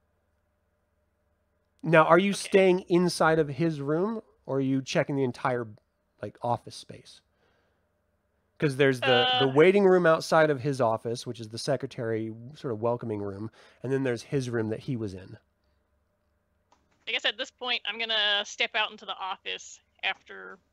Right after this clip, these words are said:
Speaker 2: leaving him with his peppermint leaves.
Speaker 1: <laughs> Okay. Yeah, he, he seems to be doing rather well, actually. I mean, you know, 'cause you healed him, but he's, he just thinks he had, like, a bad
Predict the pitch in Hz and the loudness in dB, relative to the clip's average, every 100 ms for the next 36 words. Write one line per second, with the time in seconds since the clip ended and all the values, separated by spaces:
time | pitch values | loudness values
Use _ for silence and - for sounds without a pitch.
0 | _ 202 247 220 226 214 208 226 202 - | _ -8 -6 -6 -4 -6 -4 -6 -6 -10
1 | - 240 220 208 - 196 185 175 - - | -12 -10 -10 -16 -14 -12 -12 -14 -18 -14
2 | - - - - - _ - - - 90 | -10 -10 -12 -20 -20 _ -20 -18 -18 -18
3 | _ - - - - - - - - - | _ -20 -20 -20 -18 -20 -20 -20 -20 -20
4 | 240 _ - - _ - - - - _ | -20 _ -20 -20 _ -20 -20 -20 -20 _
5 | 123 104 110 - 233 160 247 311 233 175 | 0 0 -2 0 2 4 4 6 4 2
6 | 160 139 113 190 190 139 _ 123 107 139 | 0 0 2 2 2 -4 _ -18 2 4
7 | 226 233 143 226 214 - - 110 110 135 | 6 4 6 6 6 4 -6 -8 -4 -2
8 | 120 120 202 156 113 123 131 107 101 - | -4 0 2 4 4 2 -6 -10 -10 -2
9 | 190 139 92 131 104 117 160 143 110 - | 0 0 -6 -6 -6 -6 -4 -4 -4 -10
10 | - _ _ 180 165 147 120 127 110 107 | -16 _ _ 0 0 -2 -4 -2 -2 -4
11 | _ _ _ 127 123 - 117 98 110 110 | _ _ _ -14 -14 -12 -12 -10 -10 -10